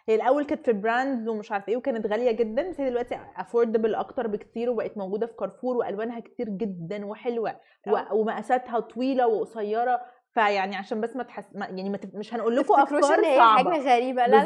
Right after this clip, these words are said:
Speaker 1: بالظبط.
Speaker 2: هي موجودة، ولو رحتوا أي يعني مكان
Speaker 1: بالظبط.
Speaker 2: بيبيع عامة هدوم أو سوبر ماركت كبير أو كده هتلاقوها عادي.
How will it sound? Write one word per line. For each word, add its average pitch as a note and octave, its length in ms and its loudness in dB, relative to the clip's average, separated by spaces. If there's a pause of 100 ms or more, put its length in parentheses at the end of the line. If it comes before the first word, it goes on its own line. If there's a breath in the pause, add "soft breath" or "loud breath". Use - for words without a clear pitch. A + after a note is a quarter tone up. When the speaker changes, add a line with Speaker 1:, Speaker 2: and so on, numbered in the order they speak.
Speaker 1:
بالظبط. A#3 180 6
Speaker 2:
هي C4 120 6
موجودة، C#4 800 0
ولو A#3 240 -2
رحتوا C#4 400 -6
أي A#3+ 540 -4 (380)
يعني G3 220 -8
مكان G#3 180 -8
Speaker 1:
بالظبط. B3+ 180 0
Speaker 2:
بيبيع B3+ 400 2 (180)
عامة B3+ 520 -6
هدوم B3 240 -8
أو G3+ 440 -8 (120)
سوبر A3+ 280 -14
ماركت B3+ 400 -10
كبير B3 200 -8
أو A3 80 -10
كده D#4 220 -10
هتلاقوها A3+ 420 -6
عادي. F3 320 -8